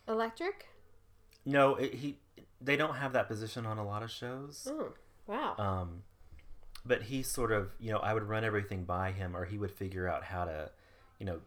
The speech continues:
Speaker 2: take it apart to make it, it work. 'Cause some, some of the lighting we bought was L E D, which on some shows you're not allowed to do. And some of it was
Speaker 1: Yeah. Yeah, some you can't.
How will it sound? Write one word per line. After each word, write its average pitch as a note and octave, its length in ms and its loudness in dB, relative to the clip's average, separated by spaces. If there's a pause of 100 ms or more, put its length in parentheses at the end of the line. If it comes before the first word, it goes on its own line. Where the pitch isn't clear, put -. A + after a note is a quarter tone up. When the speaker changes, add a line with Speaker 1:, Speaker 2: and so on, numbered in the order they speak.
(200)
Speaker 2:
take A2 240 0
it G2 60 0
apart F#2 560 0
to F#2 100 -8
make F2 240 -6
it, C2+ 160 -8 (300)
it F2+ 140 -8
work. D2+ 380 -10 (500)
'Cause A2+ 280 -4
some, C#3 340 4
some C#3 140 -2
of C3+ 60 0
the A#2+ 60 0
lighting G#2 220 4
we F#2 80 0
bought F2 240 0
was F2+ 160 -4
L F2+ 180 -4
E F2 60 -4
D, F2 260 -6
which F#2 220 -8
on F2+ 120 -6
some A2 220 -4
shows E2+ 480 -6
you're F#2+ 100 -4
not F2 140 -2
allowed D#2 320 -2
to E2 60 -12
do. D2 360 -10 (640)
And G#2+ 120 -2
some - 220 0
of G2 140 0
it F#2 180 -2
was F2 280 -4
Speaker 1:
Yeah. A#3 260 6 (420)
Yeah, A3 160 -2
some G#3+ 260 0
you G3+ 120 2
can't. G3+ 300 -6